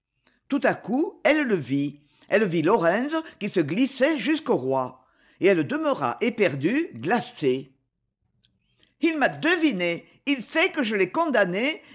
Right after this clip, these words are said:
et il va me dénoncer. » Cet effroyable moment dura quelques secondes. Tout à coup, elle respira. Lorenzo avait-il parlé au roi ?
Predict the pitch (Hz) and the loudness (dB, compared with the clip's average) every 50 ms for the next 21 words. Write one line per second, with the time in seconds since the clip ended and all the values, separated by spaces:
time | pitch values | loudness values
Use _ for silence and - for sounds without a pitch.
0 | - _ 247 262 240 208 180 147 156 277 359 359 349 330 277 311 302 277 254 233 | -4 _ 0 0 0 0 -4 0 2 2 2 2 0 0 0 0 0 0 -2 -4
1 | 208 - - - 170 151 143 131 135 - _ _ _ _ _ _ _ _ _ _ | -4 -8 -4 -4 -2 -2 -2 -4 -8 -12 _ _ _ _ _ _ _ _ _ _
2 | _ _ _ _ _ _ _ _ _ _ _ _ _ _ _ _ _ - 185 190 | _ _ _ _ _ _ _ _ _ _ _ _ _ _ _ _ _ -4 -4 0
3 | - 185 - - - 247 311 330 294 285 208 175 175 165 165 156 151 156 185 247 | 0 0 -2 -2 -4 -2 0 2 2 2 2 2 0 0 0 -2 -2 -2 -2 -2
4 | 302 294 196 196 - - 277 - - 294 302 311 - 302 247 - 214 170 139 135 | -2 -2 -2 0 0 0 -2 0 -2 -4 -4 -2 -2 -4 -4 -2 -4 0 0 0
5 | 127 127 127 127 131 131 147 156 - _ _ _ _ _ _ _ _ _ _ _ | 0 0 -2 -4 -4 -6 -8 -10 -12 _ _ _ _ _ _ _ _ _ _ _
6 | _ 247 262 - 220 175 - - 185 233 302 381 - - 190 190 175 165 240 285 | _ -6 0 0 0 -2 -2 -6 -4 -2 -2 -4 -2 -2 0 0 0 0 0 -2
7 | 285 - - 208 160 139 139 131 131 127 - _ _ _ _ _ _ _ _ _ | -4 -4 -4 -4 -2 -2 -2 -4 -6 -8 -12 _ _ _ _ _ _ _ _ _
8 | _ - _ _ 160 202 185 135 165 185 233 294 311 302 302 - - 196 190 185 | _ -20 _ _ 2 2 2 4 2 0 0 0 -2 -4 -2 0 0 2 2 0
9 | 185 - 170 147 - 240 269 277 254 233 185 160 147 123 110 123 160 214 277 311 | 2 0 0 0 2 -2 0 0 2 2 4 4 2 0 0 0 0 0 0 -2
10 | - - _ _ | -6 -14 _ _